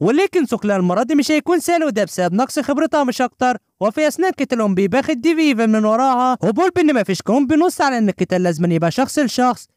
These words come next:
اللي بتتفاجئ وبتبقى شكلها ما كانتش متوقعة الغدر منه. فبيستخدم ديفي تلات تقنيات وبيدمجهم مع بعض في هجوم واحد، واللي بيتسبب الهجوم ده في شق جنب إيفان، واللي بتقع وقتها على الأرض، وعلى الرغم من ضعف موقفها وإصابتها إلا إنها بتبقى عايزة كمان تعمل بحث على السيف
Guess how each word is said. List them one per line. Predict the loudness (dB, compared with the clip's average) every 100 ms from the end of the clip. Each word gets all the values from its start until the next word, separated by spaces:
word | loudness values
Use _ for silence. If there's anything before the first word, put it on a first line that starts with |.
| -2
اللي | 0
بتتفاجئ | 0 -4 -2 -2 2 0
وبتبقى | 0 -2 -2
شكلها | -2 0 0
ما | 0
كانتش | 0 -2 0
متوقعة | 0 0 -2 -2 -2
الغدر | -2 -2 0
منه. | 2 4 2 0 -6 _
فبيستخدم | -2 0 0 0 0 0
ديفي | 0 0 0
تلات | 0 0
تقنيات | -2 -2 0 0
وبيدمجهم | 0 0 0 0 2 2
مع | 2 2
بعض | 0 0
في | -2
هجوم | -2 -2 0
واحد، | 0 0 0 -2 0
واللي | 0 0
بيتسبب | 0 0 0 0 0
الهجوم | 2 2 0 0
ده | 0
في | 0
شق | -4 -2
جنب | -2 -2 0
إيفان، | 0 2 0 0 0 -4 _
واللي | -2 0 -2
بتقع | 0 0 0
وقتها | -2 -2 -2
على | 0 0 0
الأرض، | 0 0
وعلى | 0 0 0
الرغم | -2 0 0
من | 0
ضعف | 0 0
موقفها | 0 0 0 0 0
وإصابتها | 0 -2 -2 0 0
إلا | 0 2
إنها | 2 0
بتبقى | -2 -2 0
عايزة | 0 0 -2
كمان | 0 -2 0
تعمل | -2 -2 -2
بحث | -2 -2
على | -2 -2
السيف | -4 -6